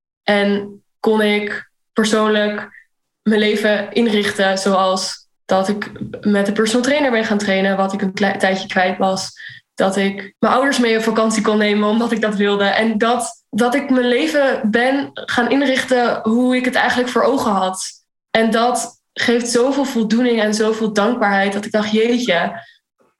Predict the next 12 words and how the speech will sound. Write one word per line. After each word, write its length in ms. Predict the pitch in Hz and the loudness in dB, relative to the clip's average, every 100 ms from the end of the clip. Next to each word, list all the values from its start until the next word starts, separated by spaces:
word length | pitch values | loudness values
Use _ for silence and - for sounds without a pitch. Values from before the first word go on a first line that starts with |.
| _ | _
Iedereen 340 | 254 277 269 | 0 2 2
heeft 120 | 254 247 | 2 2
altijd 260 | 262 277 | 2 2
tegen 220 | 262 247 | 0 0
mij 120 | 233 226 | 0 0
gezegd: 320 | 214 220 220 | 0 0 0
"Ja, 360 | 202 214 220 | 0 2 0
als 200 | 214 208 | 0 -2
je 100 | - | -2
bedrijf 440 | 196 202 208 220 202 | 0 0 0 0 0
runt, 200 | 208 | 0
dan 120 | 208 | 2